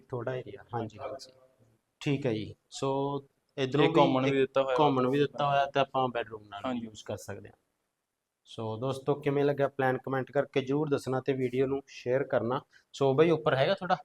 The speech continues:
Speaker 1: ਏਰੀਆ?
Speaker 2: ਹਾਂਜੀ, ਹਾਂਜੀ, ਹੈਗਾ।
Speaker 1: ਆ ਜਾਓ, ਉੱਪਰੋਂ ਵਿਖਾ ਦਿੰਦੇ ਹਾਂ। ਸੋ ਦੋਸਤੋ, ਵੀਡੀਓ ਨੂੰ ਸ਼ੇਅਰ ਕਰਨਾ ਤੇ ਕੁਮੈਂਟ ਕਰਕੇ ਜ਼ਰੂਰ ਦੱਸਣਾ ਕਿਵੇਂ ਲੱਗਿਆ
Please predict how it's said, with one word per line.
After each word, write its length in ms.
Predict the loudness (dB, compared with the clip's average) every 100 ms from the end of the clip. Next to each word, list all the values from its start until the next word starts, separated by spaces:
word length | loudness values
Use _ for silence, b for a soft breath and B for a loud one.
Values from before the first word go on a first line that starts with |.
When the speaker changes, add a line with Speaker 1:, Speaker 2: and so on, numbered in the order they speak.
| -2
Speaker 1:
ਏਰੀਆ? 180 | 4
Speaker 2:
ਹਾਂਜੀ, 200 | 4 4
ਹਾਂਜੀ, 240 | 2 0 -4
ਹੈਗਾ। 120 | -6
Speaker 1:
ਆ 40 |
ਜਾਓ, 120 | -6 -6
ਉੱਪਰੋਂ 240 | 0 0
ਵਿਖਾ 240 | 2 0
ਦਿੰਦੇ 220 | 0 -4 -10
ਹਾਂ। 60 | -14 -20 -20 -8 -6 -6 -10 _ _ _ _ _ _ _ -20 -20 -20 -20 -20 _ -18 -16 -16 _ _ _ _ -20 -20 B B B B -20 -8
ਸੋ 140 | -4
ਦੋਸਤੋ, 360 | 0 0 0 -2
ਵੀਡੀਓ 300 | 0 0 -2
ਨੂੰ 80 | -4
ਸ਼ੇਅਰ 280 | -4 -4
ਕਰਨਾ 340 | 2 2 4 0
ਤੇ 140 | -4
ਕੁਮੈਂਟ 340 | -6 -2 -2 -4
ਕਰਕੇ 260 | -4 -2
ਜ਼ਰੂਰ 260 | 0 0 0
ਦੱਸਣਾ 340 | -2 -4 -6 -6 -8
ਕਿਵੇਂ 220 | -6 -4
ਲੱਗਿਆ 260 | -2 -2